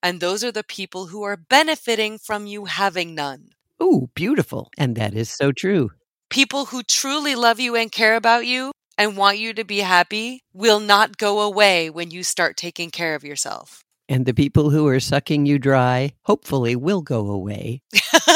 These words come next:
Speaker 2: They are damaging you. <laughs>
Speaker 1: Yeah.
Speaker 2: That's very wise and very true.
Speaker 1: Thank you, Mama,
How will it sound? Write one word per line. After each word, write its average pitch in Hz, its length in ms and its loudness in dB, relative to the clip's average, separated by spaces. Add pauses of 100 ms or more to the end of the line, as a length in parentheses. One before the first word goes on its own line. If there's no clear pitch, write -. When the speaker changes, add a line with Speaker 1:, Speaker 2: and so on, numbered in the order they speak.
(760)
Speaker 2:
They 202 240 6
are 226 120 4
damaging 202 680 4
you. 123 340 0
<laughs> 175 180 2 (120)
Speaker 1:
Yeah. 160 260 2 (300)
Speaker 2:
That's - 260 -6
very 123 260 4
wise 110 380 0
and - 120 -12
very 107 240 -4
true. - 260 -14 (240)
Speaker 1:
Thank 269 260 4
you, 277 80 -6
Mama, 226 420 0